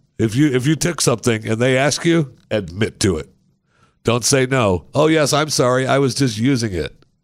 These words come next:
<laughs> "No, I didn't take your Pine-Sol." Stabbed. "No, I didn't take that shampoo." Stabbed. "I had eight towels on this cart."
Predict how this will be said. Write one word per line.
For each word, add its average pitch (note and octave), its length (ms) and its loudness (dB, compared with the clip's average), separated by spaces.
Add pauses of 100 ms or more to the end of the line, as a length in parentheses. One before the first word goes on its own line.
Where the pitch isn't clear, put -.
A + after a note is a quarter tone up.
(340)
<laughs> - 1900 -8 (600)
"No, E3 260 2
I D3+ 80 4
didn't D#3 180 0
take A#2+ 200 2
your A2 100 0
Pine-Sol." G#2+ 540 2
Stabbed. F#2+ 580 -2 (3250)
"No, D#3+ 260 2
I D3+ 100 4
didn't D3+ 220 -2
take B2 220 0
that A2 180 0
shampoo." G#2 500 2
Stabbed. F#2 560 0 (1900)
"I C4 80 2
had E3+ 300 0
eight G3+ 280 0
towels F#3+ 440 4
on D#3 140 4
this C#3 140 0
cart." B2 420 0